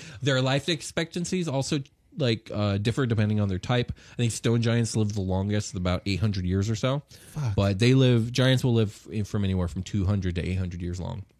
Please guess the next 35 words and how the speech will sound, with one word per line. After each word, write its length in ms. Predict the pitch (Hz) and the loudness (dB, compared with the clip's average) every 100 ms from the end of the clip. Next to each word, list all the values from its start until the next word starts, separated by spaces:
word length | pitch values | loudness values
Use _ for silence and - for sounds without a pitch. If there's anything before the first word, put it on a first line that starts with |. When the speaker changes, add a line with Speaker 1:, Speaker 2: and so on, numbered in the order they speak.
| _ _ - | _ _ -18
Speaker 1:
So 140 | - 139 | -4 0
they're 80 | 117 | 2
long-lived, 640 | 135 139 131 123 123 123 - - _ | 2 2 4 2 0 -4 -14 -20 _
huge 600 | - 120 113 113 107 - _ | -2 2 4 2 0 -8 _
humanoid 460 | - 110 101 95 87 | -2 2 2 2 2
beings 440 | 87 87 87 - - _ - | 0 0 -4 -8 -16 _ -4
with 240 | 92 90 - - | -2 -2 -10 -6
very 320 | 110 127 143 | 2 4 4
unique 320 | 143 135 123 | 4 2 0
cultures 400 | - 107 - 104 | 0 -2 0 -2
depending 320 | - 95 98 95 | -2 -2 0 0
on 80 | |
their 80 | 90 | 0
type. 300 | 85 101 107 - _ _ _ _ _ _ - - - | 0 0 0 -4 _ _ _ _ _ _ -16 -16 -4
Um, 540 | 110 107 101 98 90 87 - - - - - | 4 6 6 4 0 -4 -10 -20 -20 -20 -8
they 140 | 131 131 | 0 2
all, 460 | 127 139 143 143 - _ | 4 4 2 0 -6 _
okay, 160 | 117 107 - | -2 -2 0
all 220 | 139 185 | 2 4
giants. 520 | 160 120 127 - - - - - _ - - - | 2 2 -2 -8 -12 -18 -20 -20 _ -20 -20 -8
Thank 140 | 95 | -8
you, 60 | - | -6
sir. 200 | - 98 - - - - | -8 -8 -10 -20 -20 -14
Speaker 2:
What's 160 | - - | -12 -8
going 240 | 202 139 | -4 -4
on? 140 | 110 117 | -4 0
Speaker 1:
I 80 | |
don't 140 | 117 110 | 0 2
know, 160 | 107 | 0
but 100 | 90 | -2
it's 140 | 92 - | -4 -4
slowly 360 | 107 101 101 | -4 -2 -2
descending 520 | 92 - 90 90 90 85 | -4 -6 -6 -6 -6 -8
on 100 | 85 | -10
me. 140 | 80 | -12